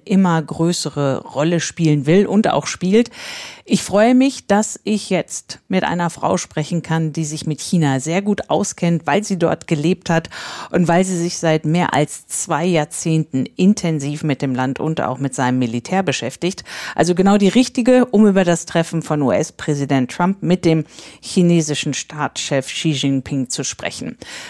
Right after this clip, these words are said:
Mein Gast ist Doktor Maybrit Stummbaum, Direktorin des Spear-Instituts, das sich mit Sicherheitspolitik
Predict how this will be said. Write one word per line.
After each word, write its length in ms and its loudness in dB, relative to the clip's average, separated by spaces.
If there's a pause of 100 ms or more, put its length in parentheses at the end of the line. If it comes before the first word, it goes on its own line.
(100)
Mein 180 2
Gast 320 0
ist 320 -2
Doktor 480 2
Maybrit 520 -2
Stummbaum, 760 4
Direktorin 720 2
des 220 0
Spear-Instituts, 1080 0
das 180 0
sich 220 -2
mit 240 0
Sicherheitspolitik 1120 0